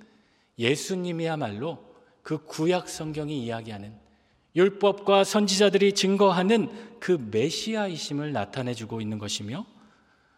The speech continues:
모세가 엘리야, 모세와 엘리야보다 예수님께서 더 위대하시고 뛰어나신 분이심을 보여주고 있는 것입니다.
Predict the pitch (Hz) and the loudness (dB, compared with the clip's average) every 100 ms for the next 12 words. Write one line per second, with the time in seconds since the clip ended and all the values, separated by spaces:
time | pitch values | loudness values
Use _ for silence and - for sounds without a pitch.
0 | - 123 139 151 135 147 139 117 - 143 | -4 0 2 2 2 4 2 0 0 2
1 | 170 175 170 160 - - - 135 170 - | 2 2 2 0 -6 -18 -2 0 2 2
2 | 170 165 165 151 - 143 202 214 202 160 | 4 6 6 4 2 2 4 4 4 2
3 | 139 196 170 - - - _ _ 107 123 | 0 0 -2 -8 -20 -20 _ _ -2 -2
4 | 139 - 143 139 131 117 110 170 208 - | -2 -6 -4 -4 -4 -6 -6 -6 -6 -8
5 | - - - 143 160 147 123 147 190 208 | -20 -18 -6 0 0 -2 -2 -2 2 2
6 | 175 160 151 143 156 156 - 254 262 226 | 2 -2 -6 -6 -6 -6 -4 -2 0 -2
7 | 190 - 170 139 123 - 113 160 131 _ | -4 -6 -8 -8 -10 -10 -10 -10 -12 _
8 | _ _ - - 110 151 139 113 101 104 | _ _ -12 -4 -2 -4 -6 -10 -10 -6
9 | 123 123 127 127 - 117 101 | -4 -6 -6 -8 -8 -10 -16